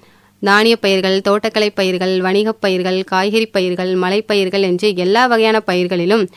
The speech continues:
நூற்புழுக்கள் மிகுந்த சேதத்தை உண்டாக்குகின்றன. இருப்பினும் ஒரு சில குறிப்பிட்ட சேத அறிகுறிகள் மூலம் இந்நூற்புழு தாக்குதலை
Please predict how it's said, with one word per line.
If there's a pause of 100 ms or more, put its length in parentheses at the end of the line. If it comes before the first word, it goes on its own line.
(320)
நூற்புழுக்கள்
மிகுந்த (100)
சேதத்தை
உண்டாக்குகின்றன. (480)
இருப்பினும்
ஒரு
சில
குறிப்பிட்ட
சேத
அறிகுறிகள்
மூலம்
இந்நூற்புழு
தாக்குதலை